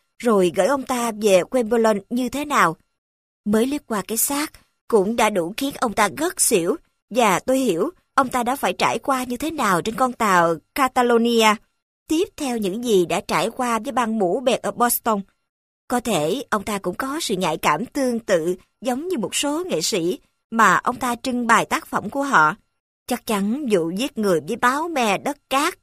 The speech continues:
không thể dành cho ông. "Thêm một bằng chứng nữa nếu như ông cần nó." Tom chỉ tay về chiếc mũ bẹt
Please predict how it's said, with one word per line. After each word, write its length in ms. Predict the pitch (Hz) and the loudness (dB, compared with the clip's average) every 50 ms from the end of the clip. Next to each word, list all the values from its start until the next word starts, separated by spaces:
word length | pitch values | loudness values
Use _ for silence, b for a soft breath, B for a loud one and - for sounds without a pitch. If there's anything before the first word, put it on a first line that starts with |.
| _ | _
không 300 | - 320 311 269 277 277 | -10 -8 -6 -6 -6 -6
thể 220 | 254 277 - - - | -4 -4 -4 -4 -2
dành 280 | 262 277 254 208 175 | -2 -2 -2 -2 -2
cho 120 | - 226 202 - | -2 -4 -2 -2
ông. 220 | - 254 269 262 233 - _ _ _ _ _ _ _ _ _ _ _ _ _ _ _ _ _ _ _ _ _ _ _ _ | -2 -2 -2 -4 -8 -10 _ _ _ _ _ _ _ _ _ _ _ _ _ _ _ _ _ _ _ _ _ _ _ _
"Thêm 180 | 359 269 269 | 0 0 2
một 120 | 262 214 - | 0 0 0
bằng 200 | 214 208 196 196 | 0 0 0 0
chứng 320 | 190 254 247 294 381 392 | -2 -2 -2 -2 0 0
nữa 320 | 277 202 180 190 247 302 349 | 2 4 6 6 6 4 0
nếu 260 | 349 320 277 294 359 415 403 | 0 0 0 0 0 -2 0
như 80 | 330 | 2
ông 140 | - 208 233 | 2 2 2
cần 220 | - 202 175 180 190 | 0 -2 -4 0 2
nó." 240 | 202 220 262 359 381 _ _ _ _ _ _ _ _ _ _ _ _ _ _ - | 4 4 4 2 0 _ _ _ _ _ _ _ _ _ _ _ _ _ _ -8
Tom 240 | 226 202 196 180 165 | -6 -4 -4 -6 -6
chỉ 240 | - - 175 156 - | -8 -8 -8 -8 -6
tay 300 | - 254 214 190 185 180 | -6 -6 -4 -4 -6 -6
về 100 | 180 165 | -8 -10
chiếc 180 | - - 240 349 | -10 -8 -10 -8
mũ 180 | 262 190 147 165 | -4 -4 -4 -4
bẹt 220 | 202 226 180 - | -2 -4 -6 -6